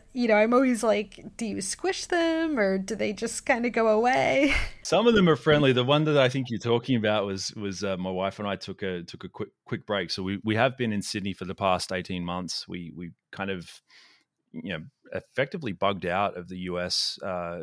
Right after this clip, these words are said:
Speaker 2: seeing, seeing covid. We're actually in San Francisco Airport as, as national emergency was declared and got into Australia two days before the, uh, the borders <laughs> were shut. So we thread the needle pretty fine on that one, but it was mostly to, to not be disconnected from family, uh, 'cause we knew that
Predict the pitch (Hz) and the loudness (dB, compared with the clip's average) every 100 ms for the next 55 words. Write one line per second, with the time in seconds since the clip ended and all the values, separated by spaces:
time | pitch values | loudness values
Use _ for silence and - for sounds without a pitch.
0 | 57 - 95 90 87 - 85 78 92 92 | -6 -6 -4 -8 -8 -10 -12 -8 -8 -6
1 | 80 85 85 - 90 82 92 82 - 87 | -8 -6 -6 -6 -6 -4 -6 -6 -10 -8
2 | - 82 85 - 82 - 85 82 - - | -6 -4 -4 -6 -8 -6 -6 -2 -4 -4
3 | - _ _ _ 95 87 90 87 - 87 | -20 _ _ _ -10 -6 -6 -6 -8 -8
4 | 85 87 87 - 80 78 - 90 - 87 | -8 -8 -8 -12 -10 -12 -12 -14 -10 -6
5 | 87 85 85 82 87 85 82 85 - - | -4 -6 -8 -6 -4 -4 -4 -6 -8 -6
6 | 87 85 78 - 82 82 80 - _ 87 | -4 -4 -6 -10 -10 -10 -12 -16 _ -14
7 | 82 80 76 80 82 95 90 - - - | -12 -14 -16 -16 -10 -10 -8 -2 -2 0
8 | 131 _ - 87 - - - - 143 113 | -6 _ -14 -14 -16 -20 -20 -18 -4 2
9 | 123 113 104 98 92 104 90 - 90 95 | 4 4 2 0 -2 -6 -10 -10 -10 -8
10 | 92 87 80 85 87 85 - _ _ _ | -8 -10 -10 -10 -8 -10 -10 _ _ _
11 | _ - 104 107 95 - 104 139 147 151 | _ -4 -2 -2 -4 -2 0 0 0 0
12 | 113 101 95 - 95 92 90 87 85 - | 2 0 -2 -4 -4 -4 -4 -8 -6 -6
13 | 92 87 82 - _ _ 82 92 85 101 | -6 -8 -12 -18 _ _ -10 -8 -10 -14
14 | _ - 85 80 - 95 90 87 85 85 | _ -12 -12 -12 -14 -10 -8 -8 -8 -10